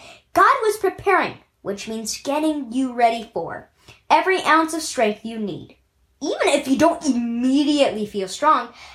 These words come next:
God's strength is waiting for you. And every single morning, whether you've gotten enough sleep or not, God will always send you a new batch of strength for all the things you'll face today.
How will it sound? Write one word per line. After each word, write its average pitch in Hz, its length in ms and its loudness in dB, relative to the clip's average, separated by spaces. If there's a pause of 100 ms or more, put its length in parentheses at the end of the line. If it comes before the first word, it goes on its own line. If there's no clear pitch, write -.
(160)
God's 381 300 4
strength 330 480 -2
is 302 180 -2
waiting 196 340 -4
for - 160 -16
you. - 220 -16 (540)
And 262 200 -2
every 381 260 4
single 320 280 2
morning, 269 460 0 (180)
whether 262 220 0
you've 254 280 -2
gotten 247 440 2
enough 220 360 -6
sleep 392 440 0
or 185 160 -10
not, 220 300 2 (360)
God 370 320 4
will 277 300 -4 (100)
always 302 560 2
send 208 260 -2
you 196 120 -4
a - 120 -4
new 302 320 -2
batch 254 380 4
of 370 100 0
strength 208 400 -6
for - 220 -2
all 226 240 -2
the 277 80 -4
things 233 340 -6
you'll 339 140 -4
face 453 320 0
today. 175 400 -10